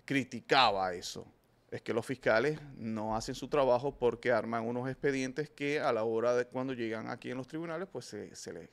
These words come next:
se cae. Inmediatamente llega ella a ser la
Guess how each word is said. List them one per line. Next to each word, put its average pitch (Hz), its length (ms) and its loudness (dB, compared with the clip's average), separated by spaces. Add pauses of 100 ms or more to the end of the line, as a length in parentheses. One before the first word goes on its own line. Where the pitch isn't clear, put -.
se - 180 -16
cae. 107 380 0 (760)
Inmediatamente 131 600 4
llega 139 320 12
ella 127 240 8
a 110 60 2
ser 117 200 4
la 104 340 0